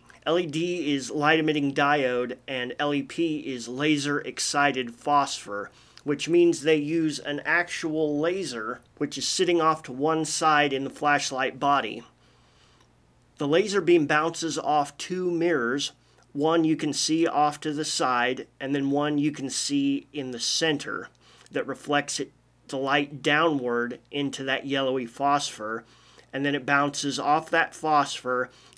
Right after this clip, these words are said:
and out the front through the biconvex lens. From largest to smallest,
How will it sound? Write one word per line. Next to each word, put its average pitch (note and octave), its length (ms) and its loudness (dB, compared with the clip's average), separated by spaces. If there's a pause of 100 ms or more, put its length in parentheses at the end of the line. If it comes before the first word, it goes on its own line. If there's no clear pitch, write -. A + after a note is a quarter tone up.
and C3 260 -4
out C#3+ 260 2
the B2+ 100 -4
front E3 500 0 (100)
through C#3+ 280 0
the C3 220 -2
biconvex C3+ 880 -2
lens. C3+ 540 -6
From D3 160 -2
largest F3 400 4
to D#3 80 -6
smallest, E3+ 560 0